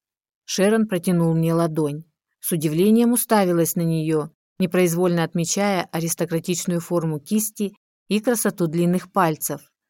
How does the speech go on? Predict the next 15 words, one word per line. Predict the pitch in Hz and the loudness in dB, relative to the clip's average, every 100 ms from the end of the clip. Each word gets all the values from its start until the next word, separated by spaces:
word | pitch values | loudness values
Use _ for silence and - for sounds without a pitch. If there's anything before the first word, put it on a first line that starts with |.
| _ _ _ _ _ | _ _ _ _ _
«Я | 175 165 175 170 | -6 -2 -2 2
не | 185 208 | 4 6
могу», | 233 214 175 190 214 _ _ _ _ | 4 2 0 -2 -6 _ _ _ _
промямлила | 165 160 160 180 185 180 175 | -2 0 0 0 2 2 0
ответ. | 170 170 156 - _ _ _ _ - | 0 -2 -4 -6 _ _ _ _ -2
На | 180 | -2
секунду | 190 170 190 175 | 0 2 2 2
представив, | 170 170 - 190 175 165 - | 0 -4 0 0 0 -2 -6
как | - 175 | -6 -4
этот | 185 185 165 | 0 0 2
дроу | 175 170 | 2 2
будет | 160 170 165 - | 4 2 0 -2
прижимать | 156 151 160 214 226 | -4 -2 2 0 0
к | |
себе, | - 180 156 147 | -6 -4 -4 -6